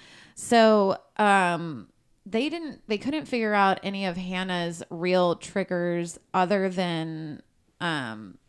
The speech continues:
the fact that she was very nervous about the school year starting, and she, I think, kind of suppressing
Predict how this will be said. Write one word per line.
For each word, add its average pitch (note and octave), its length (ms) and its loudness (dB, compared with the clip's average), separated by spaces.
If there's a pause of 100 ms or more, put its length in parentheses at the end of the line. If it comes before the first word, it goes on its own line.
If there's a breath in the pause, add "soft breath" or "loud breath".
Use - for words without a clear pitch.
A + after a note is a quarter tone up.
(360)
the G3 120 0
fact F#3 280 -2
that - 160 -4
she - 160 -6
was E3+ 320 0
very E3 800 -4 (760 soft breath)
nervous F#3 460 -4
about F3 320 -2
the - 80 -6
school D4+ 380 -2
year C4+ 200 -2
starting, F#3+ 920 -2 (140)
and D#3+ 840 -2
she, D#3+ 680 -8
I F3+ 80 -6
think, F3 320 -6
kind E3+ 240 -6
of D#3+ 100 -4
suppressing E3+ 880 -6